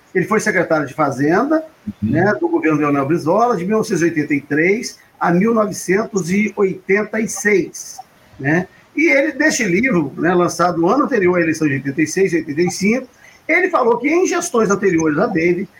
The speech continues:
Speaker 1: na Secretaria de Estado de Fazenda, deputados ganhavam o direito de nomear inspetores de fazenda, né?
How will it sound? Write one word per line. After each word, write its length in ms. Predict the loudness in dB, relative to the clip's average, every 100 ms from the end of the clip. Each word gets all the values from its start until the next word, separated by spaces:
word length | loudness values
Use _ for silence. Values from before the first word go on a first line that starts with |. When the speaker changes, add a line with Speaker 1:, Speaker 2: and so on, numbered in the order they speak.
| _
Speaker 1:
na 80 | -2
Secretaria 600 | -2 -2 -2 0 2 0
de 80 | -2
Estado 420 | 0 0 0 -2
de 80 | -2
Fazenda, 640 | -2 -2 -2 0 0 -2 -4 _ -20 -6
deputados 640 | -2 -2 -2 0 0 0
ganhavam 840 | 0 2 4 4 4 4 2 0 0
o 60 |
direito 500 | 0 2 2 2 -2
de 80 | -2
nomear 380 | 2 2 2 2
inspetores 640 | -2 -4 -4 0 0 0
de 60 | -2
fazenda, 680 | -2 0 0 0 0 -2 -6 -12 -20 _ _
né? 260 | -2 0